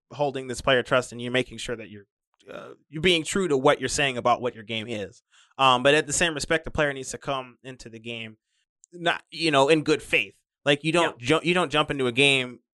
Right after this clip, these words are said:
Speaker 1: you don't jump into a fighting game expecting it to be, um,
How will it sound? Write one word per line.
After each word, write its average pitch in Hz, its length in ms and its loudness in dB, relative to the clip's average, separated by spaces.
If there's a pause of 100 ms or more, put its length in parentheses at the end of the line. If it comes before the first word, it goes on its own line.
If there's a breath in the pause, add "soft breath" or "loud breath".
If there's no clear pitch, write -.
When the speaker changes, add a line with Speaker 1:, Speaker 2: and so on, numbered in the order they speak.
Speaker 1:
you 160 140 -2
don't 170 160 2
jump 156 200 0
into 147 160 0
a 123 40 2
fighting 139 300 4
game 123 260 -2
expecting 123 460 -4
it 117 160 -10
to 131 100 -6
be, 113 480 -2
um, 110 360 -4